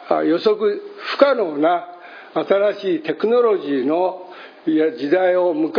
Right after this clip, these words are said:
えて、私たちはどう生きるべきかということでお話をしました。その要点は、私たちの信仰をさらに強めて、堅固なものにするということが要旨だったと思います。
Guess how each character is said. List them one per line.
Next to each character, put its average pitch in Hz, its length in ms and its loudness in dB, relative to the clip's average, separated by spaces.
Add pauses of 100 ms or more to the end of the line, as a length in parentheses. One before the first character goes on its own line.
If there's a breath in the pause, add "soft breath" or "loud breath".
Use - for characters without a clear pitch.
(160)
え 185 60 -2
て、 - 460 -4
私 180 340 0
た 151 140 -2
ち - 120 -4
は 151 220 0 (420 loud breath)
ど 214 840 2
う - 20 -2
生 151 80 -4
き 196 120 -2
る 180 160 2
べ 180 180 0
き - 80 -14
か 214 160 0
と 170 160 0
い 160 120 2
う 160 60 0
こ 165 120 -2
と 160 140 0
で 208 220 2 (380 loud breath)
お 170 100 4
話 151 380 0
を 135 60 0
し 135 100 -6
ま 131 160 -2
し - 100 -12
た。 - 80 -14 (200)
そ 165 80 2
の 170 180 2
要 180 240 2
点 185 300 2
は、 196 220 0 (340 loud breath)
私 156 320 0
た 139 100 -2
ち 165 140 -4
の 151 120 0
信 175 320 2
仰 190 140 2
を 185 500 0 (100)
さ 196 200 4
ら 185 140 0
に 180 340 0
強 208 260 0
め 208 140 0
て、 160 240 0 (1040 loud breath)
堅 262 260 0
固 190 120 2
な 165 100 0
も 156 120 -2
の 196 140 2
に 156 180 -2
す - 160 -2
る 226 120 0
と 202 160 2
い 156 120 0
う 151 60 -2
こ 151 140 -4
と 165 160 0
が 190 340 -2
要 151 160 0
旨 - 140 -4
だ 147 100 0
っ 131 60 -8
た 139 140 -4
と 214 140 4
思 160 320 -2
い 135 60 -2
ま 117 140 -4
す。 - 200 -12